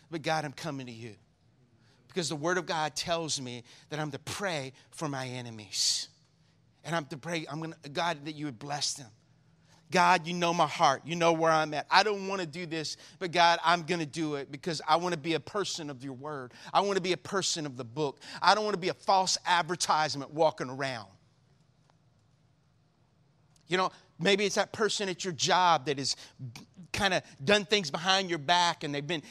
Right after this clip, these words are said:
you know, kinda like, you know, you know, it's like they've stabbed you in the back.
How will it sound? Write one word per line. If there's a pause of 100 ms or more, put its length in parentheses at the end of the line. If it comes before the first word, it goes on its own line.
(100)
you
know,
kinda
like, (480)
you
know, (1000)
you
know,
it's
like
they've
stabbed
you
in
the
back.